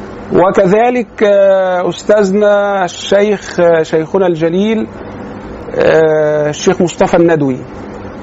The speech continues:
الشيخ مصطفى الندوي ده قاعد في المنصورة،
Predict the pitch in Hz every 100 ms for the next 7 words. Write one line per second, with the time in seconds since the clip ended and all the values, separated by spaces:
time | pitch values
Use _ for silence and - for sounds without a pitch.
0 | - - - 170 165 160 - 170 165 160
1 | 190 208 202 180 190 190 190 180 185 170
2 | - 151 147 139 190 233